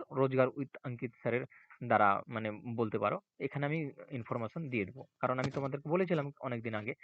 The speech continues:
যে আমাকে ওখান থেকে কল এসেছিল, মিস করা হয়েছিল, সিলেক্টেড করা হয়েছে। ক্লিয়ার? তো আশা করি পুরো বিষয় বুঝতে পারলা। আর যেভা-, যেভাবে অঙ্কিত স্যার, আহ, ম্যাথ বইয়ের বেঙ্গলি ভার্সনের সলিউশন চলছে, সেরকমভাবে সলিউশন আসতে থাকবে। আজকের ভিডিও এখানেই থাকলো।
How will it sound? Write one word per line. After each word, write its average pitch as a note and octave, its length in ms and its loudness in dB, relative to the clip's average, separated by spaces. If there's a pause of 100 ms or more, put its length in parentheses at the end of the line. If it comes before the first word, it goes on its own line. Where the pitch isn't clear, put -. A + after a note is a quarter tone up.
(160)
যে - 140 -4
আমাকে A2+ 420 0
ওখান G#2 280 -4
থেকে A2+ 260 -2
কল A2+ 160 4
এসেছিল, G3 240 -2
মিস D#3+ 200 -2 (560)
করা G#2+ 120 2
হয়েছিল, A2+ 320 -4
সিলেক্টেড - 400 -4
করা G2+ 220 0
হয়েছে। G2 260 -8 (360)
ক্লিয়ার? C4+ 220 4 (520)
তো A2 260 -4
আশা B2 280 4
করি F3 160 0
পুরো E3 340 0
বিষয় D#3+ 280 0
বুঝতে D3+ 300 0
পারলা। F3 200 4 (240)
আর B2 80 4
যেভা-, C#3+ 460 2
যেভাবে D3 360 4
অঙ্কিত C#3+ 260 -4
স্যার, C3 200 0
আহ, B2 400 -4
ম্যাথ A#2 300 0
বইয়ের A#2 320 0
বেঙ্গলি A2+ 300 -2
ভার্সনের A2+ 340 -6 (240)
সলিউশন A2+ 340 -6
চলছে, B2+ 260 -10
সেরকমভাবে - 520 -8
সলিউশন - 320 -16 (260)
আসতে - 280 2
থাকবে। G#2 260 -8 (400)
আজকের C#3 300 -2
ভিডিও C#3+ 220 2
এখানেই D3+ 260 -2
থাকলো। F#3 280 -8